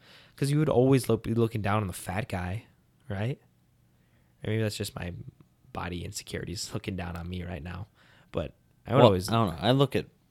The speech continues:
Speaker 2: fat people differently than how normal people do because, like,
Speaker 1: And, uh,
Speaker 2: I, I
Speaker 1: again,
Speaker 2: have
Speaker 1: it, in this,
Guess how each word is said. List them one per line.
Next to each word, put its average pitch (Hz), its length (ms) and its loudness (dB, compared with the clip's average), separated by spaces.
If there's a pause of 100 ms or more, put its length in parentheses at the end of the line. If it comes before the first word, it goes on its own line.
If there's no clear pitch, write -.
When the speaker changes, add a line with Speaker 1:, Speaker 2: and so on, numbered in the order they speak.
Speaker 2:
fat - 400 -4
people 101 280 -4
differently 92 560 -4
than 98 180 -2
how 101 320 -4
normal 107 400 -2
people 104 280 -6
do 113 280 -2 (180)
because, 104 360 -2
like, 107 260 0 (1700)
Speaker 1:
And, 110 160 -4 (100)
uh, 123 80 8
Speaker 2:
I, 117 100 8
I - 20 8
Speaker 1:
again, - 260 0
Speaker 2:
have 113 140 6
Speaker 1:
it, - 180 -4
in 120 160 -2
this, 110 140 -2